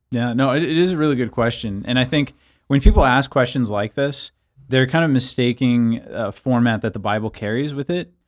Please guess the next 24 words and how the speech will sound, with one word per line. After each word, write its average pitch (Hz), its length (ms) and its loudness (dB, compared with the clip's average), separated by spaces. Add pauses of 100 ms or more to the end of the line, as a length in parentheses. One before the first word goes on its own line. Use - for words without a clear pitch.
(280)
The - 80 -2
Bible's 180 340 4
actually 170 340 2
not 120 300 2
a 110 40 0
moralizing 101 680 -2
text. - 440 -16
So 107 320 -4
most 123 360 0
religious 131 400 -2
texts - 480 -6
are 110 180 -2
moralizing, 98 680 -4
meaning 107 280 -2
that 107 100 -6
they 104 120 -6
have 113 380 -4
broad 107 280 0
ethics 104 540 -8
that 117 100 -6
they 107 100 -6
spell 110 380 -4
out 98 180 -4
very 107 300 -6